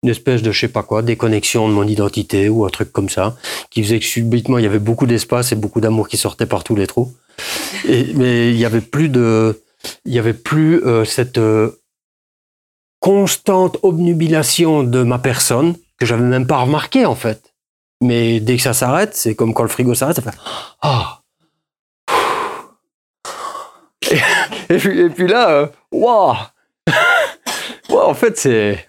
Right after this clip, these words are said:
ouf. Et, euh, et mais j'ai, j'ai aussi eu cette grande chance de tout de suite savoir que,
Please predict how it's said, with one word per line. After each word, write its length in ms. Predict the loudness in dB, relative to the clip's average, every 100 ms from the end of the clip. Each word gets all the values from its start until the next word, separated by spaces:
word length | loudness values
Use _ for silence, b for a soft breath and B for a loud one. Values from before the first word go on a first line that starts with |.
| 0
ouf. 460 | 2 4 2 -6 -10 B B B B 0
Et, 240 | 2 4
euh, 320 | 2 2 0 0 0
et 80 |
mais 200 | 2 2
j'ai, 420 | 2 2 2 2 2
j'ai 140 | 2
aussi 380 | 2 2 2 4
eu 160 | 4
cette 180 | 2 0
grande 200 | 0 0
chance 180 | 0 0
de 80 | 0
tout 160 | -2
de 60 | -2
suite 220 | 0 0
savoir 360 | 0 2 0 0
que, 260 | 0 0